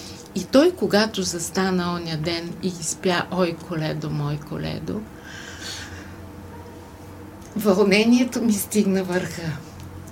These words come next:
А Петър му купи един ямурлук с кълпак – с бастуна на дядо му играеше ролята на Гега.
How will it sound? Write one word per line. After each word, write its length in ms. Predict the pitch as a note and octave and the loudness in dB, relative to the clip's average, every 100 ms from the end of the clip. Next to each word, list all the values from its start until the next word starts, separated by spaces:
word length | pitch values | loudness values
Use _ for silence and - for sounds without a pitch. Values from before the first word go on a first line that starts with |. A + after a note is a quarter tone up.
| - - - | -14 -10 -2
А 200 | F3+ E3 F3+ | 0 0 4
Петър 360 | F3+ F3+ F3+ | 2 4 -2
му 160 | F3+ F3 - | 0 -4 -4
купи 360 | F#3 - F#3 F#3 | -6 -4 -2 0
един 500 | F3+ F3+ F3 E3+ F3+ G3+ - - - | 2 0 0 -4 -8 -10 -12 -14 -8
ямурлук 960 | F#3 F#3+ F#3 F#3 F3+ F#3 E3 D#3 - - - | -4 -2 0 0 -2 -4 -6 -6 -8 -12 -10
с 380 | - G3 - - | -6 -6 -6 -6
кълпак – 680 | G3 F3+ F3 - F#3 D#3 D3+ - - - - - | -4 -4 -6 -4 -2 -2 -4 -10 -14 -14 -14 -10
с 220 | - - G3+ | -8 -6 -2
бастуна 720 | G3 F3+ - G3+ F#3 F3+ E3+ - - - | -2 -2 0 2 4 2 0 -8 -12 -2
на 140 | F#3 | 0
дядо 400 | F3 E3+ E3+ E3+ | 2 4 4 4
му 180 | E3 E3+ | -2 -2
играеше 760 | E3 D#3 E3+ D#3+ D#3+ - E3+ E3 | 0 0 4 4 4 2 0 -2
ролята 480 | D#3+ D#3+ D#3+ E3+ | 0 0 -2 -4
на 140 | D#3+ E3+ | -6 -4
Гега. 560 | E3+ F3 E3+ D3 F3+ | -2 0 0 -2 -2